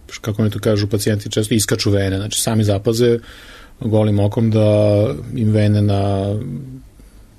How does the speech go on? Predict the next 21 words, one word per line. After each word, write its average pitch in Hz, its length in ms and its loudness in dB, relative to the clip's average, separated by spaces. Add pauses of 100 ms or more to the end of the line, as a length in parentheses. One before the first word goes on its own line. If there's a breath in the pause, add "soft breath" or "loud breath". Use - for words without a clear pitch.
(100)
ekstremitetima, 107 640 0
odnosno 104 240 0
na 104 140 2
nogama, 104 440 0
postaju 104 460 0
uočljive 113 520 0
i 113 40 2
da 107 160 2
se 110 120 -2
nakon 104 240 0
dužeg 101 240 0
stajanja 104 500 0 (460 loud breath)
postaju 101 640 0
ispunjenije 104 840 2
i, 101 140 0
i 123 140 -4
proširenije. 101 680 -2 (520 loud breath)
Sledeći 117 420 0
stepen 113 420 0
je 117 120 2
da 113 560 2